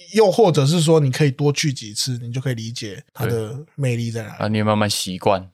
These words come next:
Speaker 1: 啊，就跟你出去跟人家第一次约会，
Speaker 2: 嗯。
Speaker 1: 又不可能把他的生辰八字啊，<laughs> 哦，祖宗八代全部认识清楚。
Speaker 2: 哦，就不会一次摸个透彻来，就是一点一点慢慢地了解。
Speaker 1: 对啦，就这样。
Speaker 2: 嗯。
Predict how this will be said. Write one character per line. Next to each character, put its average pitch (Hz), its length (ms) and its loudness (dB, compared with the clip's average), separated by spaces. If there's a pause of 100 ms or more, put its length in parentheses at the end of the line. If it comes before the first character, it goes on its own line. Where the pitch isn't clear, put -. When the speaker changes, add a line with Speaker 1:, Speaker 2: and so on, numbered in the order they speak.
Speaker 1:
啊， 120 120 -6
就 156 100 2
跟 180 200 2
你 147 360 0 (120)
出 180 160 -4
去 175 120 -2
跟 160 140 4
人 147 100 4
家 151 120 4
第 160 160 -2
一 156 60 2
次 147 180 0
约 139 200 2
会， 131 240 0 (140)
Speaker 2:
嗯。 95 280 0 (160)
Speaker 1:
又 180 60 0
不 165 140 2
可 139 160 2
能 127 180 2
把 123 160 0
他 147 140 4
的 147 100 4
生 147 240 0
辰 127 240 2
八 131 220 2
字 127 260 -2
啊， 123 80 4 (140)
<laughs> 185 80 2 (1160)
哦， 180 180 6
祖 165 160 2
宗 208 240 4
八 196 240 4
代 196 160 4
全 165 160 2
部 180 80 4
认 185 220 2
识 160 160 0
清 143 240 -2
楚。 101 100 -2
Speaker 2:
哦， 95 320 -4
就 127 80 -2
不 127 160 2
会 156 80 6
一 170 60 4
次 143 160 4
摸 156 200 6
个 139 120 6
透 120 320 2
彻 123 180 0
来， 95 160 -2
就 107 120 -2
是 - 120 -4
一 139 80 -2
点 107 180 -2
一 104 60 0
点 107 160 -2
慢 107 160 2
慢 104 180 2
地 87 60 0
了 85 140 -2
解。 - 240 -18 (120)
Speaker 1:
对 139 120 2
啦， 98 200 -2 (300)
就 - 100 -12
这 120 120 -6
样。 - 80 -8 (340)
Speaker 2:
嗯。 101 220 -6